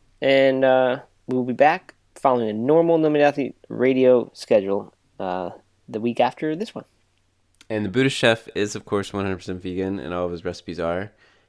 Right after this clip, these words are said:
Speaker 2: And
Speaker 1: That's right.
Speaker 2: they are, uh, really, they're really interesting. They're not just, um, you know, he, he looks at some really, he comes from a classically trained French background,
Speaker 1: Yes,
Speaker 2: right?
Speaker 1: that's
Speaker 2: So,
Speaker 1: right.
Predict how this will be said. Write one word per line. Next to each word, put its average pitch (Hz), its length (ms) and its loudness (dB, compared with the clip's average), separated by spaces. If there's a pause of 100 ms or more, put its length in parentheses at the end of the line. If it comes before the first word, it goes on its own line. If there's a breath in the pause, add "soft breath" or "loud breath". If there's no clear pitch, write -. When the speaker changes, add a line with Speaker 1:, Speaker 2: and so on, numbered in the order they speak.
(100)
Speaker 2:
And 101 320 -2
Speaker 1:
That's 104 60 0
right. 151 120 -2
Speaker 2:
they 117 240 2
are, 123 480 4
uh, 107 220 2
really, 120 500 -4
they're 107 220 0
really 107 220 0
interesting. - 400 -8
They're 82 80 -6
not 82 240 -2
just, - 360 -12 (120)
um, 71 360 -10 (840)
you 87 120 -8
know, 73 60 -10
he, 95 160 -10
he 101 220 -8
looks 95 280 -6
at - 220 -10
some 80 160 -14
really, 78 380 -8 (580)
he 120 160 0
comes 110 240 -6
from 90 140 -12
a 78 60 -10
classically 85 440 -10
trained 73 460 -12 (260)
French 90 300 -6
background, - 280 -12
Speaker 1:
Yes, - 140 -8
Speaker 2:
right? 85 180 -10
Speaker 1:
that's - 160 -6
Speaker 2:
So, 82 60 -2
Speaker 1:
right. - 140 -4